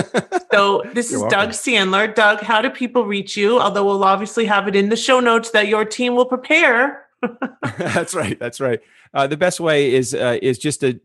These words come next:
Speaker 1: to download that document. It's actually, it's a mini course that we send your way. It's called Five Ways to Make Money Podcasting, and it's at the number five, five ways to make money podcasting dot com.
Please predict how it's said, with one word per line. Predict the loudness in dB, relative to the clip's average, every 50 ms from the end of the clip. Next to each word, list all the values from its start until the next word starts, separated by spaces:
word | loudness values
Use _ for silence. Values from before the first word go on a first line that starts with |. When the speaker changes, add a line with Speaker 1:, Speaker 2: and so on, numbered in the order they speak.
| -8 -6
Speaker 1:
to | -4 -2
download | 0 0 0 0 -2 -2 -2
that | -2 -2 -2
document. | -2 -4 -4 -4 -6 -8 -8 -8 -8 -8 -8
It's | -8 -2 -2
actually, | -2 -2 -2 -2 -2 -2 -2
it's | -2 -2 -4
a | -4
mini | -2 -2 -2 -2 -4
course | -4 -4 -2 -2 -2 -2
that | -6 -6 -6
we | -6 -6
send | -4 -4 -6 -6 -4 -4
your | -4 -4 -4
way. | -2 -4 -4 -4 -4
It's | -6 -8
called | -8 -8 -8 -4
Five | -4 -4 -4 -4 -4
Ways | -6 -6 -6
to | -8 -8
Make | -10 -10 -10 -10
Money | -10 -10 -10 -12
Podcasting, | -10 -10 -10 -10 -10 -8 -8 -8 -8 -6 -8 -10 -10 -8
and | -8
it's | -8 -6 -4
at | -2 -2 -2 -4 -4
the | -6 -2
number | -2 -2 -2 -2 -2
five, | -2 -2 -2 -2 -6 -10 -16 _
five | -4 -2 -2 -2 -2
ways | -2 -4 -4 -4
to | -4 -6
make | -6 -6 -6 -6
money | -8 -8 -8 -8
podcasting | -6 -6 -8 -8 -6 -6 -8 -8 -8 -8 -10 -10 -10 -8
dot | -8 -10 -10 -12 _
com. | -6 -4 -2 -2 -2 -4 -6